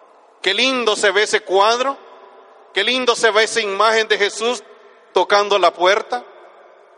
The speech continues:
Hay algunas para tratar de convencer al marido, quizás pueden decir, bueno, voy a comprar este cuadro bonito que está aquí.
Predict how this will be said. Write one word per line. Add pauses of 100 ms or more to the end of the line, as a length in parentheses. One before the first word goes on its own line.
(180)
Hay
algunas (1120)
para
tratar
de
convencer
al
marido, (760)
quizás
pueden
decir,
bueno, (680)
voy
a
comprar
este
cuadro
bonito
que
está
aquí.